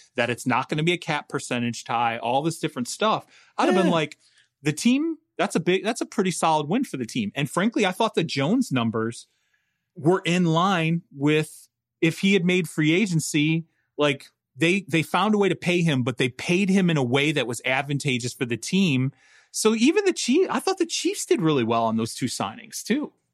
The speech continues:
Speaker 2: I mean, and here's the thing about what they've done too. Like,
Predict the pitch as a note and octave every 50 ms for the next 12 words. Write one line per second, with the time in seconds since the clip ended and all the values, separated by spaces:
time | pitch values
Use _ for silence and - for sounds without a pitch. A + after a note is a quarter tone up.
0 | _ _ - F3 F3+ F3+ F3 F#3+ F3+ F3 F3+ E3+ A3 C#4+ C4+ G3+ - - F#3 F#3
1 | F#3 E3+ D3 C3+ C#3+ C3+ C3+ B2+ C#3 C3 C3+ - C3+ C#3+ E3 D3+ B2+ C3+ B2 A#2+
2 | A#2 A2+ - D#3 D3+ D3 C3 A#2+ A#2 A2+ A2+ A2